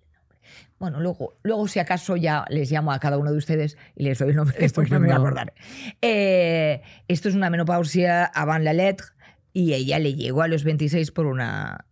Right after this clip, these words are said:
Speaker 1: y, y decía, "Una de las cosas
Speaker 2: Ujú.
Speaker 1: que tienen que hacer es, ah,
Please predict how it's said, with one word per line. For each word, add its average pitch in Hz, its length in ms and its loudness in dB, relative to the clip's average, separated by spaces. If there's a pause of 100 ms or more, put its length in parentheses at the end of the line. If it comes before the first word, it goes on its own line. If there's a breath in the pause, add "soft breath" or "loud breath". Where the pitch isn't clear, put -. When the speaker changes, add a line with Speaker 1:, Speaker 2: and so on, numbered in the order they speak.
Speaker 1:
y, - 180 -12 (140)
y - 180 -12 (220)
decía, 113 600 -4
"Una 151 180 -2
de 175 60 0
las 196 160 -2
cosas 156 220 0
Speaker 2:
Ujú. - 60 -12
Speaker 1:
que 147 80 -6
tienen 165 200 -2
que 240 80 -4
hacer 185 360 -2 (360 loud breath)
es, 160 360 -2
ah, 117 580 -2